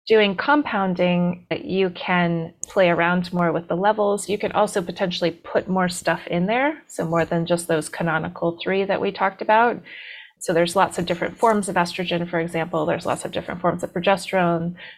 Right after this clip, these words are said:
There are other kinds of hormones like D H E A and other things like that you could potentially put in there. So, um, when people talk about bioidentical, they're really talking about compounded, um, hormones.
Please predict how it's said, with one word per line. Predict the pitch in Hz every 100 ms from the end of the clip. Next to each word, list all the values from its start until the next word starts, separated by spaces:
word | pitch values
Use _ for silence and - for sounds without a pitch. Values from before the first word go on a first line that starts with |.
| _
There | 185
are | 156 156 -
other | 202 196 185
kinds | - 180 180 180
of | - 180
hormones | 175 180 170 170 170 -
like | 131 - -
D | 151 147
H | 143
E | - 170
A | 185 180 170 -
and | 165 156 -
other | 180 170 180
things | 175 185 180
like | 156 -
that | -
you | 170
could | 175
potentially | 180 190 180 180 175
put | 180 175
in | 165
there. | 165 170 - - - _
So, | - 208 196 180 -
um, | 180 180
when | 185 190
people | 262 262 -
talk | - 214 214
about | 196 -
bioidentical, | 175 175 170 165 170 175 - - 175 165 170
they're | 175
really | 180 175
talking | 170 165 165 170
about | 160 151 -
compounded, | - 165 175 165 165 160 160 - - -
um, | - 170 175
hormones. | 175 170 190 180